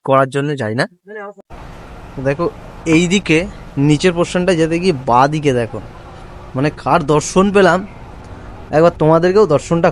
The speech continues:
করাই যে আমি কার দর্শন পেলাম আজকে বাঁ দিকে নামতে। মানে দুপাশেই আমার প্রভু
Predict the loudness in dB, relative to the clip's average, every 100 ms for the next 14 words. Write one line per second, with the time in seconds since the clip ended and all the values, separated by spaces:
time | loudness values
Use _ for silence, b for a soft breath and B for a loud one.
0 | 2 2 2 0 -2 -2 -2 0 0 -2
1 | -2 -2 -2 -4 -8 -10 -14 -16 B B
2 | -18 -14 -2 0 0 -2 -2 -2 -6 -12
3 | -16 -16 -18 -20 -20 -20 -18 -18 -18 -18
4 | -18 -18 -16 -6 -2 -4 -6 -18 -18 -18
5 | -4 -4 0 0 0 -2 0 -2 -4 -4